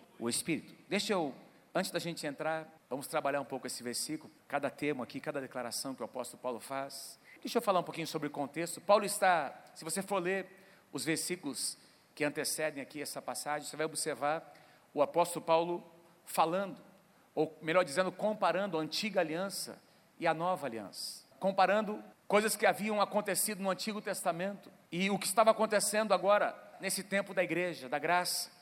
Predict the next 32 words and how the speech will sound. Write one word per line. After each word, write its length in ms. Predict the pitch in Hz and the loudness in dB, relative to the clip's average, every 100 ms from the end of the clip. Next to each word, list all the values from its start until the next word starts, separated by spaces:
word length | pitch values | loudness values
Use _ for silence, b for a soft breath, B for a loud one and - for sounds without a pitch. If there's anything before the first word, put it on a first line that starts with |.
| B | B
A 60 | - | 2
antiga 560 | 160 - 214 220 175 - | 2 4 6 8 8 4
aliança, 540 | 170 175 208 220 - | 0 2 2 0 -2
Paulo 220 | 147 196 208 | 4 4 6
faz 220 | 202 196 | 4 2
questão 320 | 196 - 208 | -2 -2 -4
de 100 | 202 | -4
mostrar 380 | 196 170 196 196 | -4 0 2 2
que 80 | 196 | 2
a 140 | 160 | 0
antiga 300 | 175 - 214 | 0 -2 2
aliança 480 | 196 208 220 - 147 B B B | 4 4 2 0 -2 B B B
era 160 | 180 196 | 4 6
baseada 440 | 190 190 196 196 | 6 4 4 2
na 100 | 202 | 2
lei. 380 | 190 196 214 - - - | 2 2 -2 -6 -10 0
A 80 | 147 | 4
nova 540 | 190 233 180 117 - | 8 6 6 0 0
aliança, 500 | - 147 170 190 - | -2 2 2 0 -2
baseada 460 | 127 165 156 180 190 | 4 4 4 2 2
na 120 | 180 | 0
graça 360 | 156 165 185 135 | 0 0 0 -4
de 100 | 123 | -8
Deus. 600 | 113 127 - - - - - | -6 -8 -10 -18 -18 -10 0
A 60 | |
antiga 420 | 165 - 240 220 226 | 0 2 4 6 6
aliança, 580 | 196 214 247 - 165 - - - _ _ | 4 2 2 0 -2 -4 -14 -20 _ _
baseada 640 | - 190 202 220 220 220 185 - - - | 2 2 4 2 4 2 2 -8 -18 -4
nas 200 | 196 180 | 0 2
ordenanças, 1080 | 226 220 220 254 - 135 - - - - - | 4 4 2 0 -2 -6 -8 -10 -10 -14 -4
preceitos, 1000 | 190 185 - 220 233 - - - - - _ | -2 0 0 0 0 -6 -18 -18 -18 -20 _
princípios, 1000 | - 180 - 214 240 - - - - - | -8 -4 -2 -4 -6 -10 -20 -20 -20 -20